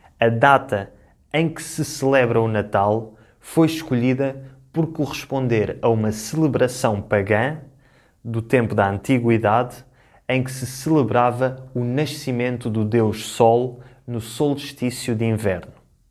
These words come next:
A palavra pagã ou pagão é um adjetivo que significa alguém que não é monoteísta, ou seja,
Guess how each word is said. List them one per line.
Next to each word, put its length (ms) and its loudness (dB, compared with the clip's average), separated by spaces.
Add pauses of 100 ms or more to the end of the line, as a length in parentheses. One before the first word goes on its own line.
(300)
A 80 6
palavra 720 2 (160)
pagã 540 2 (240)
ou 120 -4
pagão 760 0 (480)
é 120 4
um 180 2
adjetivo 840 -2 (480)
que 80 -16
significa 1120 0
alguém 500 2
que 160 -4
não 320 0
é 220 0
monoteísta, 1300 -2 (280)
ou 120 -2
seja, 520 0